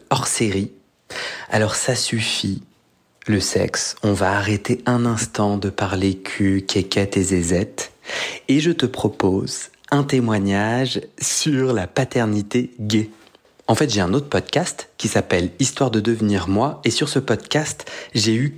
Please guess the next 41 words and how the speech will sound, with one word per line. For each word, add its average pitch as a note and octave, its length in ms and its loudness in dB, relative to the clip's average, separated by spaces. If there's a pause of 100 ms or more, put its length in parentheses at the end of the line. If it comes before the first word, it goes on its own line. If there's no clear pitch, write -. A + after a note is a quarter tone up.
Chris. - 520 -2 (300)
Chris - 520 -2 (140)
est F#2 300 -2
gay, A2+ 440 -2
il A#2 120 2
a G#2+ 80 -2
toujours C3+ 760 0
rêvé G2+ 280 0
d'être F#2 220 -4
papa. G2 480 0
Bon, G2 180 -2
il F#2 100 -2
avait F#2 180 0
fait - 140 -2
une F#2 120 0
croix F#2 180 -6
dessus, - 320 -2
il B2+ 60 0
se G#2 40 -8
disait « G#2 260 0
c'est G2+ 140 -2
pas - 120 -2
possible, B2 580 -2 (320)
j'ai - 80 -6
pas A2 160 2
les G#2 60 4
moyens G2+ 300 2
de - 40 -8
faire G2 140 -2
une F#2 120 0
G F2+ 140 0
P F#2 200 0
A. » A2+ 200 -2 (360)
Et - 60 4
puis D#3 200 0
un A2+ 120 2
jour, G#2+ 400 0
il G#2+ 60 0
se - 120 -4
rend C3+ 180 0
compte A#2+ 560 -4